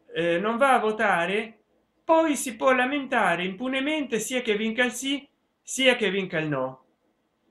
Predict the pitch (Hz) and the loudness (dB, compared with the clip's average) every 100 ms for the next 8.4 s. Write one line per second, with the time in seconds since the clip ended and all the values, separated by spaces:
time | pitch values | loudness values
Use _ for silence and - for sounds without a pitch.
0 | _ _ _ _ _ _ _ _ _ _ | _ _ _ _ _ _ _ _ _ _
1 | _ _ _ _ _ - - 262 - 320 | _ _ _ _ _ -8 -2 0 2 2
2 | 220 233 208 175 254 220 175 151 156 156 | 2 0 -2 0 2 2 -2 -4 -4 -2
3 | 160 165 170 165 143 143 139 123 - 135 | -2 -2 -6 -4 -2 -2 -6 -8 -10 -10
4 | 127 _ _ _ _ _ 233 294 262 226 | -12 _ _ _ _ _ 2 2 4 0
5 | 233 233 240 247 269 247 _ _ _ _ | 2 2 2 0 -2 -8 _ _ _ _
6 | _ - 214 220 233 240 226 254 240 262 | _ -12 -2 2 4 2 0 -4 -2 -2
7 | 254 - 180 196 208 190 175 165 156 123 | -6 -6 -4 -2 2 2 0 -2 0 -2
8 | 113 - 131 131 | -4 -10 -12 -12